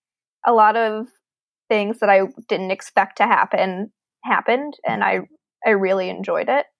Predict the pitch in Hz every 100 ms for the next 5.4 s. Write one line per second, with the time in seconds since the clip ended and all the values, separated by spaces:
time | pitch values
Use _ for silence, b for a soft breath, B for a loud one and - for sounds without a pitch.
0 | - 202 185 - - - _ _ - 226
1 | 254 269 277 294 233 247 214 196 - 220
2 | 214 196 - _ _ _ _ 226 196 -
3 | 226 214 196 202 196 190 190 196 190 214
4 | _ _ _ - - 208 196 202 190 170
5 | 151 202 240 -